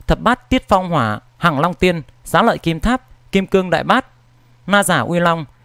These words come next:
nhất loạt tấn công về phía cửu phụ đại mãng. Con cửu phụ đại mãng này vốn đã bị vị thiên thần kia đánh cho trọng thương, hủy mất một cái đầu, mà lúc này lại gặp phải công kích của cấm bảo do bát đại vu hoàng đỉnh cao tế khởi. Từng cái đầu lần lượt nổ tung,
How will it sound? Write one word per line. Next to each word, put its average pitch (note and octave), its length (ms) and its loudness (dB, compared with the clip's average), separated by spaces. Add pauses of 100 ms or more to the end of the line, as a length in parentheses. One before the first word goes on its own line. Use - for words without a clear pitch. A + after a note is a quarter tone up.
nhất A#3 180 0
loạt E3 180 0 (200)
tấn F#3+ 160 2
công A3 160 0
về D#3 120 2
phía E3 200 0
cửu D3 200 0
phụ C#3+ 160 -4
đại C#3 140 -2
mãng. D#3 300 -2 (1120)
Con F#3 240 4
cửu D3 160 0
phụ C#3+ 180 0
đại C#3 120 0
mãng F3 160 -4
này B2+ 260 -2 (160)
vốn D#3 220 2
đã A#3+ 60 2
bị E3+ 280 -2 (100)
vị F3 200 0
thiên A3 180 -2
thần D#3 140 0
kia G3 220 0
đánh G3 200 -2
cho G3+ 120 0
trọng D3+ 160 -2
thương, F3 260 0 (240)
hủy D#3 140 2
mất G#3+ 220 0
một F3 80 0
cái E3 140 0
đầu, C#3 280 2 (300)
mà F3+ 120 2
lúc A3 160 0
này D#3 240 -2 (100)
lại E3+ 120 0
gặp E3 140 0
phải C3+ 160 0
công G3 180 -2
kích C4+ 180 0
của D3 80 0
cấm - 180 0
bảo A#2+ 280 0 (120)
do E3+ 200 0
bát G3+ 160 0
đại D#3 280 0 (120)
vu F#3+ 120 0
hoàng E3 180 0
đỉnh A#2 120 -2
cao E3+ 200 0
tế G3 160 0
khởi. A#2 340 0 (600)
Từng F3 140 0
cái G3 120 2
đầu G3 180 4
lần D#3 120 0
lượt D#3+ 180 -2
nổ C3+ 100 2
tung, F#3+ 240 0